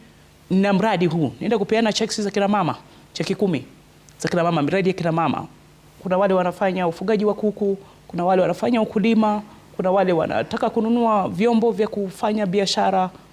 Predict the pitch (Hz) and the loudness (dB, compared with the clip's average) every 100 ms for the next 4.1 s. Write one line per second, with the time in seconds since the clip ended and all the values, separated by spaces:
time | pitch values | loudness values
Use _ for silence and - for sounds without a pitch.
0 | - - 220 214 196 196 180 180 170 170 | -6 0 2 2 4 2 2 2 0 -2
1 | - - - - - - 165 - - - | -8 -14 -20 -20 -12 -2 -2 -2 -6 -2
2 | 262 220 202 214 214 202 190 - - 196 | 0 2 0 0 0 0 0 0 -2 0
3 | 240 214 214 - 220 208 220 - 208 165 | 2 2 0 0 0 -2 -4 -2 0 0